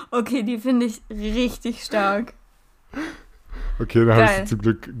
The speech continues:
Speaker 2: gut, gut, dass ich auf Platz eins gelassen habe. Und es ist natürlich auch ein Konzept. Ich weiß noch nicht, es könnte, es ist auch natürlich, es gibt vegan und auch, ähm, natürlich nur das gute Biofleisch
Speaker 1: Ja,
Speaker 2: vom,
Speaker 1: perfekt.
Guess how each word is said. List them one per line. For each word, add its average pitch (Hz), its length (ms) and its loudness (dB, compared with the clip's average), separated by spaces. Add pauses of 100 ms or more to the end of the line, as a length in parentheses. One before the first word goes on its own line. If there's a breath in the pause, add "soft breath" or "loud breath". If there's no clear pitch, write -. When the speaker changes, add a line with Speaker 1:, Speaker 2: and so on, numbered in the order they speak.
Speaker 2:
gut, 131 680 0
gut, 127 160 6
dass 110 140 6
ich 117 60 8
auf 104 160 4
Platz 104 260 0
eins 92 240 -6
gelassen 90 320 -2
habe. 90 160 -2
Und 131 80 6
es 135 120 4
ist - 60 -4
natürlich 127 380 4
auch 127 160 6
ein 110 80 -2
Konzept. 98 420 -2
Ich 113 140 -6
weiß 139 220 -2
noch 139 60 -6
nicht, 143 180 -8
es - 240 -12
könnte, 139 420 -2
es 107 220 -6
ist - 120 -12
auch 113 200 2
natürlich, 104 500 -4
es - 160 -18
gibt - 240 -6
vegan 92 380 -2
und 95 200 -8
auch, 76 640 -8
ähm, 82 160 -10 (320 soft breath)
natürlich 92 360 -2
nur 101 200 4
das 85 180 -8 (280)
gute 117 420 2
Biofleisch 95 1000 -2
Speaker 1:
Ja, 226 160 -2
Speaker 2:
vom, 78 280 -6 (140)
Speaker 1:
perfekt. - 680 -14